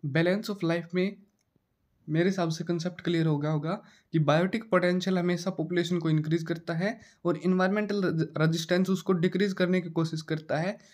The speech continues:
इन्हीं के बीच में जो इक्विलिब्रियम की कंडीशन होती है, जो डायनामिक इक्विलिब्रियम होता है, वही हमारा बैलेंस of life होता है, इससे पॉपुलेशन मेंटेन रहती है। ठीक है,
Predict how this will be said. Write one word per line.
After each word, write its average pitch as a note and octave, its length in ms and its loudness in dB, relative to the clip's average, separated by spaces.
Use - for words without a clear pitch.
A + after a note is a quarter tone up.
इन्हीं F#3+ 300 6
के A3+ 140 -2
बीच G#3 240 -2
में G#3 140 -2
जो G3 220 0
इक्विलिब्रियम G3+ 720 0
की F#3+ 100 -2
कंडीशन F3+ 400 0
होती D#3 180 -4
है, D#3 60 -2
जो D#3+ 100 0
डायनामिक E3+ 500 2
इक्विलिब्रियम F3 680 0
होता D#3 240 -2
है, E3 260 -2
वही D#3 160 4
हमारा E3 260 2
बैलेंस D3+ 460 2
of F#3+ 80 2
life D#3+ 200 8
होता D3+ 240 0
है, D#3 120 2
इससे F#3+ 200 0
पॉपुलेशन F3+ 520 0
मेंटेन F#3 460 4
रहती C#3 380 -2
है। A#2 180 -4
ठीक F#3+ 160 -2
है, F3 240 0